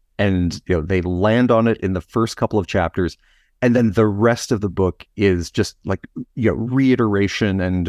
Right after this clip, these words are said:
and kind of reframing on that. And, you know, in, in the book selling world, we call that, you know, that book made a great magazine article. Um, but <laughs> We've Got This builds up to that connection of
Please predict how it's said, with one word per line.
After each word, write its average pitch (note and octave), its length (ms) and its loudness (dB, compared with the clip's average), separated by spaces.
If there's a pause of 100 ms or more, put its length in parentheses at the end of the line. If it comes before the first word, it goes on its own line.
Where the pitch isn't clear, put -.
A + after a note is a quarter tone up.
(120)
and F#2+ 360 -2
kind F#2 180 -4
of D#2+ 60 -6
reframing G2 680 -2
on E2+ 160 -2
that. - 220 -6
And, F#2+ 220 -2
you E2+ 200 -2
know, F#2 100 -4
in, F#2 220 -2 (360)
in A#2+ 120 0
the A#2+ 80 0
book E3 180 2
selling B2 320 2
world, G2+ 300 2
we G#2 100 0
call G#2 280 0
that, F#2 320 0
you G2+ 80 -2
know, E2+ 220 -4 (1080)
that A2 320 0
book A#2 180 0
made G#2 220 2
a G2 40 0
great F#2 260 -2
magazine E2+ 420 -4
article. - 400 -10 (360)
Um, B2+ 360 2 (280)
but C#3 300 2 (260)
<laughs> - 240 2
We've E3+ 280 0
Got D#3 400 0
This G2 400 -4 (960)
builds G3+ 420 4 (180)
up C3 260 0
to B2 220 0
that G2 400 -2 (180)
connection G#2+ 1080 -2 (160)
of G2 300 2